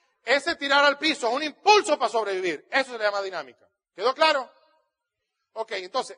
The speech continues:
en las personas hay ocho dinámicas. La primera es el impulso a sobrevivir como individuo.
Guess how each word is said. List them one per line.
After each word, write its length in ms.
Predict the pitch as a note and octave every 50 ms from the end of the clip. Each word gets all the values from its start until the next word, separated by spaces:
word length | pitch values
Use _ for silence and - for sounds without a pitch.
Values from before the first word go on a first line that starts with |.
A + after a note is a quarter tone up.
| _ _
en 220 | A3 C4+ D#4 E4
las 140 | E4 D4 -
personas 480 | - C4 A#3 - C4 B3+ A3+ G3 F3 -
hay 220 | F3+ G3 A3+ C4+ - -
ocho 300 | D#4+ F4 E4+ - C#4 B3
dinámicas. 960 | A3+ G#3+ G#3+ A3 A3 G#3 F#3 F3 - _ D3 A#2 - - - - _ _ _ _ _ _ _ _ _ _ _ _ _
La 180 | F3 A3 B3+ B3+
primera 640 | C4 C4 C4 C4+ C#4+ D4 D4+ D#4 D4+ C#4+ C4+ C#4+ D4
es 320 | C#4 - - - - _ _ _ _ _ _ _ _ _ _ _ _ _ _ _ _ _
el 200 | - G#3 G#3+ A3+
impulso 480 | A#3+ A#3 A3 F3+ - C#4 D#4 D#4+ C#4+ D#4+
a 40 | D4
sobrevivir 380 | - C#4+ C#4 C4+ D4+ E4 C#4+
como 300 | - - A#3+ A#3 A3 A3+
individuo. 840 | A3 G#3+ G#3 G3 G3+ G3+ A3+ A#3+ A#3 G3 F#3+ F3 D3 C3+ A#2+ G#2